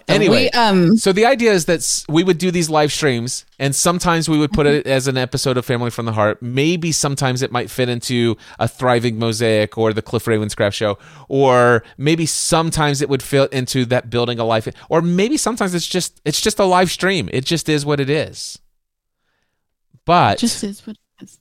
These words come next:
Speaker 2: we have new artwork for Family from the Heart.
Speaker 1: And we need to use it.
Speaker 2: It, it, it needs to be used. But not only, but the thing is, is I really feel like that new artwork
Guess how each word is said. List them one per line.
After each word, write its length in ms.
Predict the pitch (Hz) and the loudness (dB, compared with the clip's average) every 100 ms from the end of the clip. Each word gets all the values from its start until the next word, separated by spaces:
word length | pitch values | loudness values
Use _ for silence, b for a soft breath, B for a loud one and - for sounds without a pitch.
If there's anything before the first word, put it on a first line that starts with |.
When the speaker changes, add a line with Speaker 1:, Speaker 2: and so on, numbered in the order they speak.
| - | -4
Speaker 2:
we 120 | 156 | 0
have 200 | 190 196 | 0 2
new 180 | 180 175 | 0 2
artwork 460 | 135 175 110 107 - | 2 2 2 -2 -2
for 80 | |
Family 320 | 113 127 123 110 | -4 -2 -2 -4
from 160 | 107 | -4
the 80 | 98 | -6
Heart. 340 | 104 113 64 - _ _ _ _ _ _ _ _ _ _ _ _ _ _ | -2 -2 -2 -10 _ _ _ _ _ _ _ _ _ _ _ _ _ _
Speaker 1:
And 180 | - 190 | 2 4
we 100 | 196 | 6
need 200 | 185 175 | 4 4
to 60 | 151 | 4
use 300 | 127 110 - | 4 2 0
it. 220 | 50 - - - _ _ _ _ _ _ _ - | -4 -6 -16 -20 _ _ _ _ _ _ _ -6
Speaker 2:
It, 320 | 135 131 127 | -4 -2 -2
it, 140 | 117 131 123 | -2 -2 -2
it 60 | 120 | -2
needs 220 | 127 131 | -2 -4
to 60 | - | -4
be 60 | 110 | -4
used. 200 | 104 - B B | -4 -6 B B
But 240 | 226 202 | 2 2
not 160 | 190 240 | 2 0
only, 180 | 269 233 | 0 -2
but 140 | 170 208 | -2 -2
the 80 | 214 | -2
thing 220 | 233 220 | -2 0
is, 140 | 233 | 2
is 200 | 190 156 B B B B | 2 0 B B B B
I 80 | 170 | 2
really 340 | 180 180 254 | 4 4 4
feel 260 | 302 - 202 | 2 2 2
like 140 | 196 | 2
that 180 | 165 160 | 2 0
new 140 | 156 156 | 2 2
artwork 640 | 160 233 139 120 113 - | 2 2 2 2 2 -2